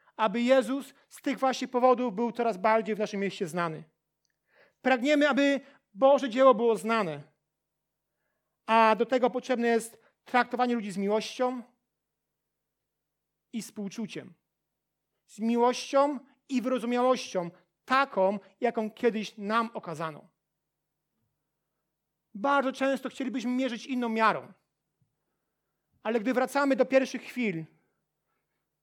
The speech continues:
gdy spotkaliśmy się z Chrystusem, to wiemy o tym wszyscy, że nam również okazano miłość i współczucie,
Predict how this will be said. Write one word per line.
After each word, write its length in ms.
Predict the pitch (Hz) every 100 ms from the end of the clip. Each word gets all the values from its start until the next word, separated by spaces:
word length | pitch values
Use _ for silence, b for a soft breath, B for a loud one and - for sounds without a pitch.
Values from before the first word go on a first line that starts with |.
| _ _ _
gdy 160 | 208
spotkaliśmy 580 | 214 233 - 233 226 240
się 140 | 220 220
z 80 |
Chrystusem, 640 | 233 226 - 220 180 170 156 _ _ _ _ _ _ _ -
to 120 | 240
wiemy 300 | 294 277 277
o 60 |
tym 140 | 269 254
wszyscy, 400 | 294 294 - 247
że 340 | 254 254 247 - _ _ _ _
nam 240 | 247 262 254
również 420 | 302 240 233 202
okazano 800 | - 254 233 233 240 233 233 226 _ _ _ -
miłość 420 | 226 254 254 247
i 80 | 240
współczucie, 640 | - 240 - 220 143